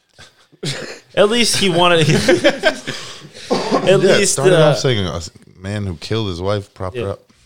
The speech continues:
Speaker 1: Yeah. Um, I was gonna say, maybe he was just trying to let the kids have one more Christmas with mom.
Speaker 2: Yeah, after he realized how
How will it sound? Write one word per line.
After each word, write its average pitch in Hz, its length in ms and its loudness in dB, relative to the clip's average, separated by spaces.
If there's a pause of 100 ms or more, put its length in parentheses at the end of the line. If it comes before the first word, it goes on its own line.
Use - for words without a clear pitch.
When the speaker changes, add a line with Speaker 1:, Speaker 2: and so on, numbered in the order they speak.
Speaker 1:
Yeah. 98 440 -4 (240)
Um, 104 480 -10 (280)
I 127 40 -6
was 120 80 4
gonna 113 120 0
say, 113 140 -4
maybe 104 220 -4
he 143 140 -8
was 120 100 -8
just 101 240 -10
trying 95 320 -8
to 87 140 -16 (280)
let 95 220 -20
the 98 100 -16
kids 92 300 -10
have 82 180 -10
one 85 160 -10
more 85 140 -14
Christmas 80 440 -16
with 78 120 -20
mom. 78 320 -20 (800)
Speaker 2:
Yeah, 71 120 -6
after 65 260 -10
he 69 60 -6
realized 69 420 -8
how 65 220 -8